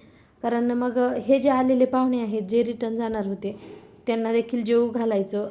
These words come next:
आणि आचार्यानी ग्रेव्ही वगैरे करून सांगितली होती आणि मामी करत होती, तर तिला म्हटलं मी करते. तर पिवळ्या साडीवाली आहे छोटी आत्या, ही आहे, ह्या आहेत मोठ्या आत्या आणि इकडच्या साईडला आता ज्या दिसतील तुम्हाला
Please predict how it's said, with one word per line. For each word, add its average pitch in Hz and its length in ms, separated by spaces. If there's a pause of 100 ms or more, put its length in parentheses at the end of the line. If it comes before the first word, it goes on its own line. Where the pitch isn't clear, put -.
आणि 214 520
आचार्यानी 220 640 (560)
ग्रेव्ही 240 320
वगैरे 226 340
करून 226 280
सांगितली 214 440
होती 202 160
आणि 208 180
मामी 214 320
करत 226 300
होती, 214 260
तर 226 60 (120)
तिला 208 160
म्हटलं 202 300
मी 220 140
करते. 202 440 (460)
तर 214 80
पिवळ्या 254 380
साडीवाली 254 440
आहे 220 240
छोटी 254 300
आत्या, 220 400 (800)
ही 233 180
आहे, 220 300 (100)
ह्या 214 220
आहेत 233 380
मोठ्या 240 340
आत्या 208 280 (220)
आणि 208 240
इकडच्या 220 380
साईडला 220 340
आता 208 180
ज्या 220 140
दिसतील 214 440
तुम्हाला 214 300